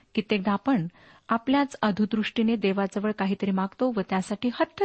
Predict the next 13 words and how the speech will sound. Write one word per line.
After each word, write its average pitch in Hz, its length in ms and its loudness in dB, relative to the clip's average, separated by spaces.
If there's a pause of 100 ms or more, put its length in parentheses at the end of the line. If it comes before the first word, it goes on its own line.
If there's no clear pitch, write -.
धरतो. - 300 -8 (640)
येणाऱ्या 302 320 6
भविष्यकाळात 247 840 0 (100)
आपण 214 320 0
मागत 196 380 0
असलेली 214 420 -2
गोष्ट 214 320 0 (560)
आपल्यासाठी 277 540 0
किती 240 320 0
घातक 208 360 -2
असते 208 300 0 (420)
याची 269 280 0
कल्पना 269 380 0